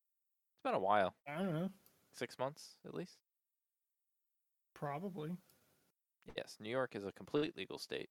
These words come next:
Speaker 1: other than buying, because they, but
Speaker 2: I, I think I've heard of some, have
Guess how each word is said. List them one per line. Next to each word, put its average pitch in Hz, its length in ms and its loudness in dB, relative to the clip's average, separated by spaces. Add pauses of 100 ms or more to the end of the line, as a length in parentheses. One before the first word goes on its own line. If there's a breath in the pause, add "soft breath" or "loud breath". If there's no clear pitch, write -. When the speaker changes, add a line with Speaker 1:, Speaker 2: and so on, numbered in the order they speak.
Speaker 1:
other 127 140 4
than 110 120 2
buying, 90 340 2 (560)
because 92 440 0 (340)
they, 98 200 0 (640)
but - 320 2
Speaker 2:
I, 208 200 0
I 196 60 4
think 311 180 2
I've 381 140 0
heard 135 200 4
of 117 100 -2
some, 151 360 2 (140)
have 147 180 0